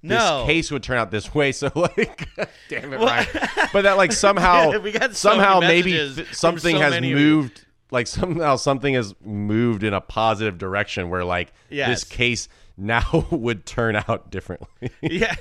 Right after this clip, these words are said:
Speaker 1: <laughs> no, it's not. I bring that up 'cause we got, we got so many messages. Like, I, I posted on our Instagram. I was like, "Hey, what do you guys remember about Girls Gone Wild?" And everyone's like, "Jerking off to the commercials when I was ten, jerking off to the commercials when I was
Speaker 2: Right,
Speaker 1: twelve."
Speaker 2: and, like,
Speaker 1: Yeah.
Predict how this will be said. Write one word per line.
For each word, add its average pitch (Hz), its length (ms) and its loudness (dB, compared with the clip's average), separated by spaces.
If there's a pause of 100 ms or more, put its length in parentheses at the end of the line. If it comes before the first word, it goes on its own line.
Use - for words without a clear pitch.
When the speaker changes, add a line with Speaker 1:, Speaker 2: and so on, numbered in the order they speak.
Speaker 1:
<laughs> - 140 -12
no, 233 220 0
it's 247 180 0
not. 226 180 2
I 196 80 2
bring 277 220 0
that 247 160 2
up 226 180 0
'cause 190 140 -2
we 214 120 -2
got, 220 260 2 (260)
we 202 80 -2
got 226 220 0
so 220 240 -6
many 220 220 -2
messages. 180 580 -2
Like, 143 320 -4
I, 143 260 0
I 156 40 0
posted 165 360 -6
on 165 60 -6
our 160 120 -2
Instagram. 160 400 -6
I 139 40 -10
was 139 100 -10
like, 170 100 -6
"Hey, 233 140 0
what 151 120 -2
do 165 60 -6
you 175 60 -2
guys 180 140 -4
remember 190 240 -4
about 196 100 0
Girls 190 240 -4
Gone 196 180 -4
Wild?" 208 280 2
And 160 40 0
everyone's 160 200 -2
like, 143 140 -4
"Jerking 147 280 -2
off 139 160 -2
to 143 60 -10
the 143 100 -4
commercials 131 480 -6
when 135 100 -10
I 123 60 -6
was 127 120 -10
ten, 131 340 -6 (180)
jerking 156 220 -4
off 147 80 -2
to 131 40 -14
the 139 80 -10
commercials 139 360 -6
when 135 100 -6
I 131 40 -4
was 131 100 -4
Speaker 2:
Right, 190 160 6
Speaker 1:
twelve." 165 160 2
Speaker 2:
and, 170 100 2
like, 175 240 0 (160)
Speaker 1:
Yeah. 180 140 -2